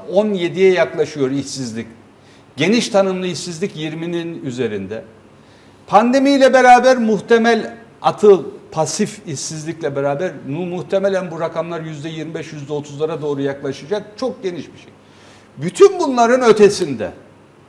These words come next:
bunlar kısa vadeli şeyler yine. İşte efendim hazine garantileriyle yüz kırk milyar dolarla bir elin parmaklarıyla müteahhitlere ülkenin geleceğini ipotek etmişsin, şunu yapmışsın, bunu yapmışsın. Bütün bunların ötesinde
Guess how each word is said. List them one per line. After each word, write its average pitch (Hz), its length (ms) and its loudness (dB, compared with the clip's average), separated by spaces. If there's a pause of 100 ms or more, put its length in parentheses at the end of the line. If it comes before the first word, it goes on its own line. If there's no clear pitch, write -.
(420)
bunlar 294 280 2
kısa 254 280 4
vadeli 208 360 4
şeyler 151 340 0
yine. 98 340 -6 (520)
İşte - 180 -10
efendim 214 420 -2
hazine 214 360 2
garantileriyle 208 760 2
yüz 202 260 0
kırk 226 200 -4
milyar 202 380 2
dolarla 202 640 4 (160)
bir 208 140 2
elin 202 180 0
parmaklarıyla 196 640 0
müteahhitlere 185 640 -2
ülkenin 185 460 -4
geleceğini 175 500 0
ipotek 175 380 -4
etmişsin, 175 580 -10
şunu 185 280 -10
yapmışsın, 170 540 -10
bunu 170 140 -12
yapmışsın. 87 440 -12 (580)
Bütün 320 300 0
bunların 214 400 -2
ötesinde 170 640 -2